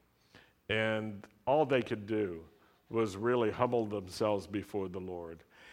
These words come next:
and to seek the face of the Lord. And as they did that, you know what? The Lord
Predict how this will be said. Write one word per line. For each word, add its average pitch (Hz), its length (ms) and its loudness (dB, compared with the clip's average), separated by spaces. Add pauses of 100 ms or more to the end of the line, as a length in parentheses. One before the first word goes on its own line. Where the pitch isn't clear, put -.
(140)
and 110 160 -2
to 117 100 -2
seek - 440 0
the 123 100 0
face 117 360 0
of 113 120 2
the 107 60 -4
Lord. 113 340 2
And 113 100 -4
as 127 180 0
they 123 180 2
did 123 320 -4
that, 107 280 0
you 120 100 -4
know 131 140 0
what? 123 240 0
The 123 80 2
Lord 127 460 0